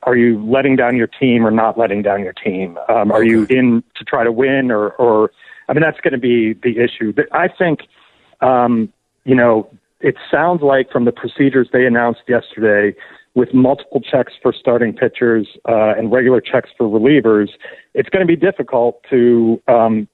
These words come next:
Speaker 1: figure out a way to put, you know, goop on your hat or in your belt or wherever, all the places that the pitchers have become accustomed to putting it, uh, in the past. This is,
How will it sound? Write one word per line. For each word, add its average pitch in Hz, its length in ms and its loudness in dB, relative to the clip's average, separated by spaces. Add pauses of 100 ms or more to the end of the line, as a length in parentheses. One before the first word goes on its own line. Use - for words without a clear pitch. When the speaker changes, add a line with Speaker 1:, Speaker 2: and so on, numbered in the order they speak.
(280)
Speaker 1:
figure 139 260 2
out 123 160 2
a 113 40 -2
way 117 340 0
to - 140 -14
put, - 360 -4 (460)
you 135 100 0
know, 107 140 0
goop 127 320 0
on 123 140 0
your 113 100 0
hat 175 400 -2
or 127 100 -2
in 117 120 -2
your 104 80 -4
belt 151 400 0
or 131 80 0
wherever, 139 400 2
all 151 160 0
the 131 100 -2
places 127 500 -4
that 120 200 0
the 123 80 -2
pitchers - 400 -6
have 120 160 0 (480)
become 139 280 -2
accustomed 131 440 -6
to 113 80 -6
putting 117 260 -2
it, 110 180 -2 (140)
uh, 107 540 2
in 120 80 -2
the 120 80 -2
past. 107 360 -4
This 131 160 -4
is, 131 120 0